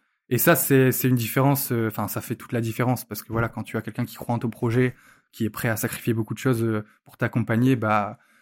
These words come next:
ça, ça, ça aide énormément. Et aujourd'hui, bah, le big up, je le fais à mes parents, je le fais, euh, euh, à tous les amis qui sont venus me voir, mais, euh, voilà.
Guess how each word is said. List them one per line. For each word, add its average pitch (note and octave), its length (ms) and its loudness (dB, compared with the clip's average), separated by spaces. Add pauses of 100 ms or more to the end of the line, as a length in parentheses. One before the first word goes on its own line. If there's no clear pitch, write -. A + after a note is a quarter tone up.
(140)
ça, A2 300 -2
ça, G#2+ 360 -2
ça - 540 -4
aide A#2 180 -2
énormément. B2+ 840 6
Et A2+ 140 0
aujourd'hui, A#2+ 540 2
bah, A2+ 260 2 (360)
le A#2+ 140 4
big B2+ 260 4
up, C#3 260 2
je A2 120 0
le A2 60 2
fais B2+ 160 -4
à A#2 80 2
mes A2+ 140 4
parents, C3+ 480 4
je G#2+ 100 -2
le A2+ 80 0
fais, B2+ 300 2
euh, G#2+ 320 0
euh, G#2+ 40 -8 (440)
à - 500 -2
tous - 160 -10
les A#2 160 2
amis A#2 160 2
qui - 80 -14
sont - 140 -6
venus A#2 200 2
me A#2 60 0
voir, C3+ 360 6
mais, A2+ 200 0
euh, G#2+ 200 -2 (440)
voilà. A#2+ 300 4